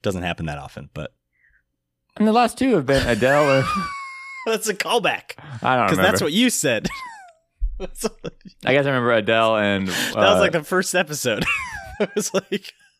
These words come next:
Speaker 1: <laughs> yeah, Billie Eilish and Adele have done the most recent, or no, Adele and then, uh, what's his
Speaker 2: Not
Speaker 1: name? Sam
Speaker 2: Oh.
Speaker 1: Smith.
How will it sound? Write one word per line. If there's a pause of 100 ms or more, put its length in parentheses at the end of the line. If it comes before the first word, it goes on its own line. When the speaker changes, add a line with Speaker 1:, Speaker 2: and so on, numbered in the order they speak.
(260)
Speaker 1:
<laughs>
yeah, (120)
Billie
Eilish
and
Adele
have
done
the
most
recent, (240)
or
no,
Adele
and
then,
uh, (360)
what's
his
Speaker 2:
Not
Speaker 1:
name? (920)
Sam
Speaker 2:
Oh.
Speaker 1:
Smith.